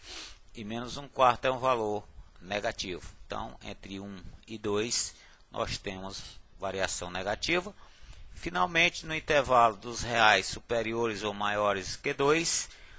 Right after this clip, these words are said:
aplicando o f de três, por exemplo, na nossa lei de função, ficamos com dois. E dois é maior do que zero, senhores.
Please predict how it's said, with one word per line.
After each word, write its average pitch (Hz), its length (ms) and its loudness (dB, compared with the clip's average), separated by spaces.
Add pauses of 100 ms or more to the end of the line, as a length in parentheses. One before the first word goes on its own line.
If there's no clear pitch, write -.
(180)
aplicando 120 600 -4
o 113 60 2
f 110 260 0
de 113 120 -8
três, 104 380 -4
por 135 160 -10
exemplo, 151 440 0 (400)
na 101 140 -8
nossa 101 380 -4
lei 110 180 -2
de - 80 -12
função, 165 580 0 (520)
ficamos 131 640 -4
com 131 360 -4 (640)
dois. - 600 -8 (360)
E - 80 -12
dois 101 380 -4
é 113 60 -2
maior 110 360 2
do 123 120 -6
que 151 160 -6
zero, 143 340 4
senhores. 135 560 -4